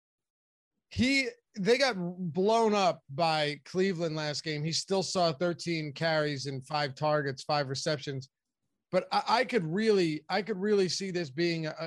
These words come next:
a game where Mixon goes, you know, well over twenty touches, and against the, a Raiders run defense that has struggled, Mixon doesn't get the love he deserves. He's a little bit pricey,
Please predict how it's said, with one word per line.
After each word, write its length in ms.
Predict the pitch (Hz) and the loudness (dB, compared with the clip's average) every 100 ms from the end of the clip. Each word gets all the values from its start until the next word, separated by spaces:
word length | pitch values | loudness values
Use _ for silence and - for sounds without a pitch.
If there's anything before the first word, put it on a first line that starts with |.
| - | -8
a 80 | 165 | -6
game 280 | 165 165 160 | -2 0 0
where 120 | 151 | -2
Mixon 420 | 151 165 - 151 | -2 -2 -2 -4
goes, 500 | 143 139 139 131 127 160 | -2 -2 -2 -4 -8 -8
you 80 | |
know, 60 | 156 | -6
well 380 | 143 156 175 170 | -2 2 2 2
over 280 | 165 151 151 | 0 -2 -6
twenty 420 | - 160 156 139 | -4 -2 -2 -4
touches, 600 | 151 143 139 139 127 - _ _ _ _ | -2 -2 -2 -6 -6 -10 _ _ _ _
and 500 | 156 151 139 135 117 - _ _ | -4 -4 -4 -6 -10 -14 _ _
against 420 | 165 156 180 156 | -4 0 0 -2
the, 120 | 170 165 - | -6 -6 -6
a 80 | |
Raiders 540 | 156 180 175 160 135 - | 0 2 2 0 -4 -4
run 260 | 160 170 147 | -2 0 0
defense 500 | 151 139 143 135 - | -4 -4 -4 -6 -4
that 140 | 151 | -4
has 180 | 139 131 | -4 -6
struggled, 640 | - - 170 160 139 120 - _ _ _ | -6 0 0 2 -2 -6 -10 _ _ _
Mixon 340 | 151 196 - 180 | -2 -2 0 0
doesn't 300 | 175 156 147 | 2 2 -2
get 160 | 151 | -4
the 60 | 147 | -4
love 280 | 143 151 139 | 0 0 0
he 80 | 139 | -4
deserves. 340 | 131 160 143 | -2 -2 0
He's 160 | 165 185 | 0 2
a 40 | |
little 240 | 233 277 | 2 2
bit 220 | 285 277 - | 0 -2 -2
pricey, 640 | - 240 240 - 147 | 2 4 4 2 -4